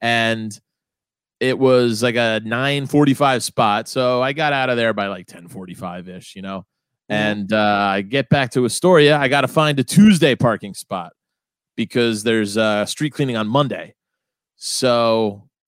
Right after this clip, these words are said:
Speaker 1: normally at that time of night on a Sunday,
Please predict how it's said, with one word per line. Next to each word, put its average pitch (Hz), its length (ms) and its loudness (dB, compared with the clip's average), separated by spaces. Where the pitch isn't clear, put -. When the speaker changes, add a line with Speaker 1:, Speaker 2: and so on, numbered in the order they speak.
Speaker 1:
normally 160 520 4
at 113 120 0
that 131 200 0
time 135 220 -2
of 117 60 -4
night 127 220 -2
on 113 140 -6
a 104 60 -4
Sunday, 143 520 -2